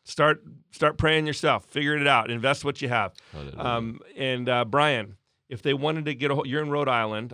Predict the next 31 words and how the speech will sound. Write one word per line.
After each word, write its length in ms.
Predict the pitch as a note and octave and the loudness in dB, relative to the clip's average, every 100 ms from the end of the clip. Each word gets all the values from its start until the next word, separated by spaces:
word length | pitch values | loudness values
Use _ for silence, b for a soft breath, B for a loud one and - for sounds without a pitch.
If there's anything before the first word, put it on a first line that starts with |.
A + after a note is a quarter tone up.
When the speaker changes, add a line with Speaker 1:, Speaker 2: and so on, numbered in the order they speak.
| - | -10
Speaker 1:
I, 140 | A#2+ A#2+ | -8 -6
I'll 100 | B2+ | -6
put 240 | B2 D#3 - | -4 -6 -6
some 120 | B2 | -14
stuff 400 | - C3+ B2+ - | -6 -2 -2 -4
in, 340 | A#2+ A2+ A2 - | -6 -6 -8 -8
in 260 | A2+ A2+ | -6 -4
the, 380 | A2 G#2+ G#2 F#2+ - G#2 | -4 -2 -2 -6 -10 -12
the 100 | A2+ | -4
notes 600 | A2+ A2+ - - - - | -2 -2 -4 -16 -20 -8
Speaker 2:
Yes. 440 | E2+ D2 D#2+ - - | -4 -4 -6 -14 -8
Speaker 1:
on, 200 | A2 G#2+ | -4 -4
on 240 | A#2 A2+ | -4 -4
the 80 | A2+ | -4
broadcast. 720 | F#2+ A2+ A#2 G#2+ A2 G#2 - | -2 0 0 -4 -4 -4 -6
But 120 | A#2 | -8
if 120 | G#2+ A2+ | -8 -8
they 80 | |
wanna 220 | B2 B2 A2+ | -6 -6 -4
get 140 | A#2 | -4
a 60 | A#2 | -4
hold 180 | B2 | -4
of 60 | A#2 | -4
you, 220 | A2 A2 G#2 | -4 -6 -6
is 100 | G2+ | -6
what's 180 | A#2 | -8
the 80 | - | -6
best 180 | G#2+ G#2+ | -6 -4
way? 80 | G2 | -6
Facebook 580 | A#2 A#2 - C3 C3 - | -6 -8 -4 -4 -4 -6
or? 180 | F#2 | -8